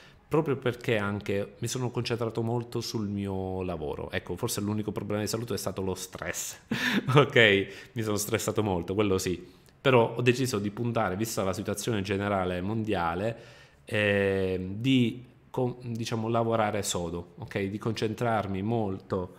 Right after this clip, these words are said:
eh, nel, nel mio lavoro e di realizzare,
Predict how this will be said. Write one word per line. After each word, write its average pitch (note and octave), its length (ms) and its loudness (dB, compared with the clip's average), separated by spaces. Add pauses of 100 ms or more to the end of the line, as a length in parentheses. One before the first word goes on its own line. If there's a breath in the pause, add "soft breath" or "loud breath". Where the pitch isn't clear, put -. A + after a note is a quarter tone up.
(260 loud breath)
eh, F#2 260 0
nel, F#2 800 -2
nel F2 360 -6
mio G#2+ 160 0
lavoro C3 600 4 (140)
e A2 120 -6
di A2+ 260 2
realizzare, F#2+ 1080 -2